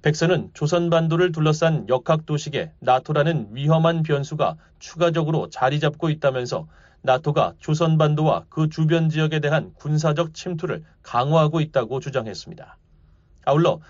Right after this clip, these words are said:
나토가 지난 이천이십이 년 정상회의에서 채택한 전략 개념에서 중국을 체계적인 도전,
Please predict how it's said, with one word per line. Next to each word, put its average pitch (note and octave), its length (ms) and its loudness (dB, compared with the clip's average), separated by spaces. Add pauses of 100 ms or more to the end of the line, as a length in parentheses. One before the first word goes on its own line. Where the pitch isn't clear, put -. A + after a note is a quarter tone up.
(120)
나토가 C#3+ 560 0
지난 D#3+ 280 2
이천이십이 D#3 600 -2
년 C#3 240 -2
정상회의에서 D#3+ 840 -2
채택한 D#3 600 -4
전략 D#3 380 0
개념에서 C#3 540 -6 (360)
중국을 D#3 500 2
체계적인 D#3+ 720 -2
도전, D3 360 -4